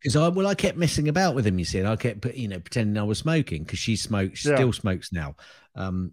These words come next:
Speaker 1: she's in the late eighties, still smokes. Yeah, I know. Some people are lucky. Um, anyway, she put it in and she said, "Take a deep breath." And I tell you what,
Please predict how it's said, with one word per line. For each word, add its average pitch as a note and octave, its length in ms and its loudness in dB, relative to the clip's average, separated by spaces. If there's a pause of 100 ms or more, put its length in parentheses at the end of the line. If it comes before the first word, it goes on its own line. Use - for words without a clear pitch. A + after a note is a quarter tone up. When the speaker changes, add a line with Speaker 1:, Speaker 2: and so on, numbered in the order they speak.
(120)
Speaker 1:
she's F#2 220 -6
in G2+ 100 -2
the G2 80 -2
late F2+ 280 -2
eighties, E2+ 440 -4
still - 360 -4
smokes. E2+ 580 -6
Yeah, A#2+ 420 0
I A#2 60 4
know. G#2 380 2
Some G2 260 -4
people F2 280 0
are E2 40 0
lucky. D#2+ 380 -4 (440)
Um, G2+ 360 2
anyway, A#2+ 460 4 (420)
she - 200 0
put F3 180 0
it D3+ 60 0
in C#3+ 100 2
and C3 180 -2
she A#2 80 -4
said, A2 220 -2
"Take E3+ 220 4
a D3 40 4
deep C#3 280 2
breath." G2 420 -2 (880)
And G#2+ 80 0
I G2 60 0
tell C3 180 2
you A2+ 80 4
what, G2 240 2